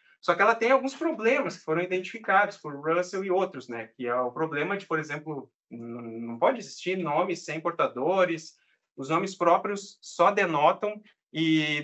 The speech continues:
na concepção freguiana, eles, eles não só denotam,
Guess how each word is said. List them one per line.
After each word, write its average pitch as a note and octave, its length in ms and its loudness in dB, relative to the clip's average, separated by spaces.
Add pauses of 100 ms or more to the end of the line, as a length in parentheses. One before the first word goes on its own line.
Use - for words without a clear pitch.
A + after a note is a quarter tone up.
na D3+ 140 4
concepção E3 440 -4
freguiana, D#3+ 680 0 (440)
eles, D3 1080 -6 (1500)
eles C#3 320 -10
não D#3+ 200 -2
só F3+ 280 4
denotam, C3+ 500 -6